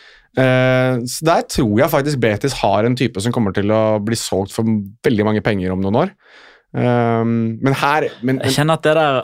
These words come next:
Speaker 2: akkur-, akkurat den måten du avslutter setningen på, oppsummerer spansk fotball litt nå, og det gjorde meg, altså, et lite sekund, så ble jeg litt sånn lei meg.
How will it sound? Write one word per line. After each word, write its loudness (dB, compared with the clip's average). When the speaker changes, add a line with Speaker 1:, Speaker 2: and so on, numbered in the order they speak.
Speaker 2:
akkur-, -2
akkurat 0
den 2
måten 0
du 2
avslutter 0
setningen 0
på, -2
oppsummerer 0
spansk -2
fotball 0
litt -2
nå, -2
og 2
det 4
gjorde 2
meg, 0
altså, -6
et -2
lite 0
sekund, 0
så -4
ble 2
jeg -2
litt -4
sånn 2
lei 2
meg. -8